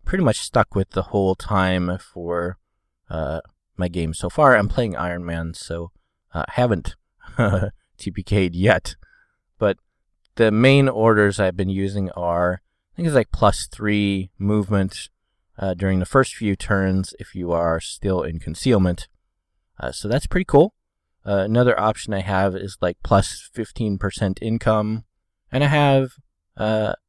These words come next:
a few other ones from different factions that are, like, plus two power to the ship.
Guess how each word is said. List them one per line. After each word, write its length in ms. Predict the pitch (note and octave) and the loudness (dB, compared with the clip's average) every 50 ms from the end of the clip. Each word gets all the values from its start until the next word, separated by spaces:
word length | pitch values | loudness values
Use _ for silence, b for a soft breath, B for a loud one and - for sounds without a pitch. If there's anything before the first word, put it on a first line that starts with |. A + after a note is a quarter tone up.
| _ _ - | _ _ -12
a 60 | A#2+ | -12
few 240 | - - C3+ B2 B2 | -8 -6 -2 0 2
other 180 | B2+ B2+ A#2+ | 4 4 6
ones 220 | A2+ A#2 A2+ A2 - | 6 4 4 2 0
from 180 | - A2 G#2+ | -2 0 0
different 300 | G#2 A2 - - - - | 0 0 -2 -4 -8 -6
factions 560 | - F#2+ F2+ F2+ - - - F#2 F2+ F2 - - | -4 -2 -2 -2 -4 -8 -8 -8 -10 -10 -10 -10
that 160 | - F2 - | -10 -8 -4
are, 140 | F#2 F2 E2+ | -4 -4 -4
like, 320 | F2 E2+ E2 E2 - - - _ _ _ _ _ _ _ - | -4 -4 -6 -6 -8 -14 -20 _ _ _ _ _ _ _ -2
plus 280 | - - F#2+ - - | 0 0 0 0 -2
two 280 | - - - B2+ A#2 A2 | -6 -4 -2 -2 4 6
power 400 | - - - G#2+ F#2+ F#2+ F2+ E2+ | 6 6 6 4 2 2 2 -2
to 120 | - - | -4 -8
the 100 | - F#2 | -10 -10
ship. 320 | - - - B2 - - | -4 -2 0 0 0 -2